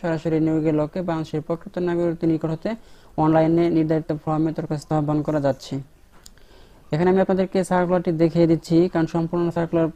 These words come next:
পড়ে শোনাতে গেলে অনেক সময় লাগবে, ভিডিওটি অনেক বড় হয়ে যাবে। আপনারা এখান থেকে ভালোভাবে দেখে নিন। যে সকল জেলা প্রার্থীগণ আবেদন করতে পারবেন, ক্রমিক নং এক হতে ষোলো পর্যন্ত পদে লক্ষ্মীপুর ও দিনাজপুর জেলা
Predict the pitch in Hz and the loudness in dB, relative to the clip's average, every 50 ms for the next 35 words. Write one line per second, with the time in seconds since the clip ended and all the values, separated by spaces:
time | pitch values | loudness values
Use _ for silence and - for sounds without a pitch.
0 | - - 165 160 156 160 151 - 165 160 151 156 165 156 - 170 165 156 156 147 | -6 -4 -2 0 0 0 -2 -2 -2 -2 -2 -2 -4 -2 0 0 2 2 0 -2
1 | - - 156 156 151 147 147 143 139 160 170 175 165 151 151 156 147 147 147 143 | -4 -4 -2 0 2 2 2 0 0 0 -2 -2 0 0 0 0 0 -2 -2 -2
2 | 143 135 139 139 139 139 139 139 139 151 160 190 190 - - - - - - - | -2 -2 -2 -2 -2 -2 -2 -2 -2 -2 -2 -4 -4 -8 -12 -20 -20 -8 -4 -4
3 | 151 151 - 170 165 165 165 160 170 165 165 180 185 175 156 156 151 156 156 156 | -2 -2 0 0 2 2 0 0 -2 -4 -2 -2 -2 -2 0 0 0 2 2 2
4 | 156 165 156 151 156 147 151 139 131 127 127 127 147 160 - - - - - - | 2 0 0 0 -2 -2 0 -2 -2 0 -2 -4 -6 -10 -14 -20 -20 -20 -20 -20
5 | - - - - - - - - - - - - - - - - - - _ - | -20 -20 -20 -20 -20 -20 -20 -20 -20 -20 -20 -20 -20 -20 -20 -20 -20 -20 _ -20
6 | - - - - - - - - - - - - - - - - - - - - | -20 -20 -20 -20 -20 -20 -20 -20 -20 -20 -20 -20 -20 -20 -20 -20 -20 -10 -2 0
7 | 147 170 165 190 180 196 190 175 196 190 190 190 196 190 170 - 180 185 185 180 | 2 2 4 4 2 4 4 4 4 4 4 4 2 0 0 0 2 2 4 4
8 | 175 175 170 175 180 180 175 170 170 180 165 - 170 156 151 160 165 185 240 262 | 4 2 2 2 2 2 0 0 -2 -2 0 2 2 4 4 2 2 0 -2 -6
9 | - - _ - - - 180 185 185 190 185 - 175 170 170 170 170 - 175 180 | -12 -18 _ -16 -6 -2 0 0 2 0 0 2 2 2 2 2 2 0 -2 -2
10 | 180 - 180 180 - 180 180 - - - 175 175 170 170 170 165 - 175 170 160 | -2 -2 -4 -2 0 0 -2 -2 -2 -2 0 2 4 4 2 2 0 0 0 0
11 | 170 170 170 160 - 165 165 165 165 - 165 160 151 156 165 170 180 170 165 170 | 0 0 0 2 2 4 4 4 2 2 0 0 2 2 2 2 2 0 0 -2
12 | - - 185 170 - 185 185 180 - - 156 156 151 156 165 - - - - - | -2 -4 -8 -4 -2 -2 -2 -2 0 0 0 0 0 0 -2 -6 -14 -20 -8 -2
13 | - 160 175 170 170 - 175 175 170 160 165 156 156 160 | 0 2 2 2 0 -2 -2 0 0 2 2 4 4 4